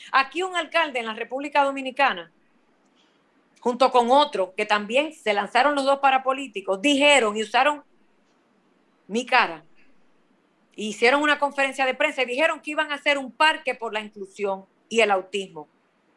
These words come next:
Junio dos mil diecisiete. Estamos casi a junio dos mil veintiuno. Y esos dos, primero, el alcalde ya no está y el otro no lo eligieron porque la justicia de Dios siempre llega.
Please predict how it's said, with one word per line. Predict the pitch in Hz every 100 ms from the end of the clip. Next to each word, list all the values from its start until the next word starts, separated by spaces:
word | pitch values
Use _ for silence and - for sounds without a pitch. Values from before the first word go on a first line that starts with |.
| _ _ _
Junio | - 370 392 370 359 - -
dos | 240 - 226
mil | 247 349 349 - _
diecisiete. | 175 226 220 214 196 247 214 - - - _ _ _ _ _ _ -
Estamos | 165 - 277 320 311 _ -
casi | 233 254 262
a |
junio | 247 359 320 277
dos | 220 214
mil | 277 285
veintiuno. | 285 262 202 202 170 156 - -
Y | 226 285
esos | 392 403 392 277
dos, | 277 202 -
primero, | 277 277 262 247
el | 240
alcalde | 233 311 349 311
ya | 302
no | 302
está | 262 254 240
y | 226
el | 240
otro | 302 - - -
no | 233 285
lo | 311
eligieron | 285 262 277 226 202 -
porque | 180 185 185
la | 185
justicia | 190 254 269 285
de | 269 247
Dios | 254
siempre | 254 240 247
llega. | 240 226 165